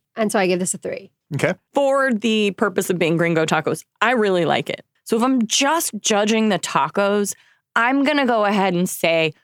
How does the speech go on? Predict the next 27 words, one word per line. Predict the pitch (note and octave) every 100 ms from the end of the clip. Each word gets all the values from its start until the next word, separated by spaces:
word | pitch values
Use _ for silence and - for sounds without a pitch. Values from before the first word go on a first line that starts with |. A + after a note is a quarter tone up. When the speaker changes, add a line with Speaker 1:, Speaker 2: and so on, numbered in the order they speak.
| _ -
Speaker 3:
like, | F3+ - _ _
three | - F#3 G3 G3+
point | - G3+ F3+ - -
five | - - D3+ D3+ E3+ A3 C4 C4 - _ _ _ _
on | - B3 C4
an | C#4+ C4 - -
overall | A3+ G#3+ A3 G3+ F3
scale, | F3 - - F3 E3+ F#3+ A3+ B3 _ _ _ -
but | G#3 G#3 G3
my | G3 F#3+ G#3+ A#3
scale | - A#3+ A#3 A3 G3+
is | E3 F3+ E3
tipped | - A#3+ A3 -
a | - F3+
little | F3+ F3
bit | E3 E3+ - -
because | E3+ - F3 D#3 D#3+
of |
nostalgia. | D#3+ D#3 - - C#3 - - - - _ _ _ _ _ -
Speaker 2:
Right. | A#2+ - - C#4 D4+
Speaker 3:
Because | - C#4 A3 F3+
Speaker 1:
Mm-hmm. | F#3
Speaker 3:
that's, | F3+ F3+ A3 A3+
I | F3+
mean, | E3+ E3
it's, | D#3 - - -
so | - B3 A3+ A3 G#3